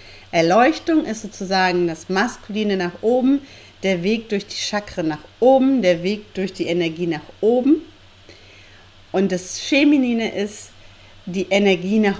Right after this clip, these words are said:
unten bringen, durch den Körper bringen, in das Gebären gehen. Und wenn die beiden zusammenwirken, das heißt die Erleuchtung, die ich habe, dann auch noch verkörpert wird, dann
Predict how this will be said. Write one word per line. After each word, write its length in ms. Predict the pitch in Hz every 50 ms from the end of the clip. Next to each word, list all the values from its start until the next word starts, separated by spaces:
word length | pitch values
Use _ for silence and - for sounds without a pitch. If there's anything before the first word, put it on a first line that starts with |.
| - -
unten 380 | 220 226 240 233 220 190 175
bringen, 320 | 156 156 143 143 151 156 156
durch 280 | 185 202 220 214 -
den 160 | - 190 175 180
Körper 480 | - - - 208 208 220 220 - 214
bringen, 320 | 185 - 175 185 185 190 -
in 240 | - 185 190 190
das 220 | 190 185 180 185 -
Gebären 500 | 175 165 170 185 180 180 165 165 151 139
gehen. 180 | 147 151 151
Und 140 | 156 156 160
wenn 200 | 156 151 170 165
die 280 | - 214 240 277 302 320
beiden 400 | 311 277 247 240 240 240 240 240
zusammenwirken, 800 | - - 208 190 196 202 214 226 202 151 151 151 147 - 147 139
das 180 | 143 147 -
heißt 260 | 190 180 180 180 180 -
die 80 | -
Erleuchtung, 1040 | - - 165 165 175 196 226 269 320 320 311 - - - 269 254 269 277 254 240 -
die 260 | 220 214 220 214 -
ich 220 | 214 - - -
habe, 500 | 196 196 202 208 202 170 143 131 - - - - - - - - - - - - -
dann 480 | 180 170 170 220 233 294 320 320 302 -
auch 220 | 220 233 233 226
noch 180 | 220 208 202 -
verkörpert 840 | - - 175 160 - - - - - - - - 208 175 - - 165
wird, 260 | 143 139 117 87 - - - - - _ _ _ _ _ _ _ _ _ _ _ _ - -
dann 560 | 185 180 196 208 208 202 202 202 202 202